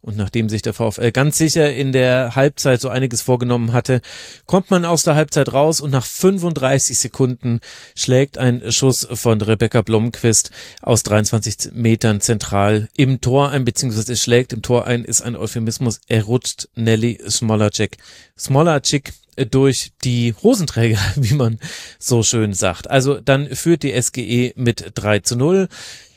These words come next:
Bjelde hat dann die Möglichkeit zu verkürzen. Das macht dann tatsächlich Janina Minge nach einem Strafstoß. Haley Raso, deren Zeit bei der S G E wirklich nicht von Glück gesegnet ist, möchte man sagen,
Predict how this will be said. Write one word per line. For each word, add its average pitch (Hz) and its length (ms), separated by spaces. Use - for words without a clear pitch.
Bjelde 160 420
hat 147 160
dann 135 100
die 127 80
Möglichkeit 135 540
zu - 80
verkürzen. 165 880
Das 131 380
macht 131 320
dann 139 120
tatsächlich 135 680
Janina 120 580
Minge 151 480
nach 135 240
einem 160 160
Strafstoß. 139 580
Haley 147 280
Raso, 127 520
deren 104 200
Zeit 110 220
bei 110 120
der 104 120
S - 140
G 120 160
E 107 100
wirklich - 260
nicht 139 200
von 139 160
Glück 151 240
gesegnet 120 500
ist, 127 200
möchte 120 200
man 117 160
sagen, 120 380